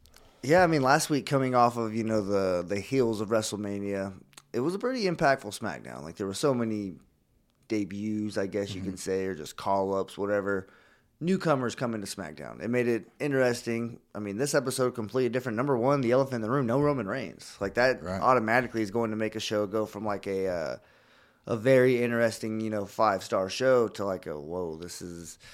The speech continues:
Speaker 1: I mean, it's keeping me interested. You know, I'm actually watching it, but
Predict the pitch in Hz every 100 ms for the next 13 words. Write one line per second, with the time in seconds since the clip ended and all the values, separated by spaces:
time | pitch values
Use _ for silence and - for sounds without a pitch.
0 | - - 107 104 98 90 - - _ _
1 | _ _ 160 131 135 120 127 147 123 113
2 | 110 113 110 113 110 104 117 113 - 113
3 | 104 101 92 85 101 147 147 113 101 82
4 | 87 -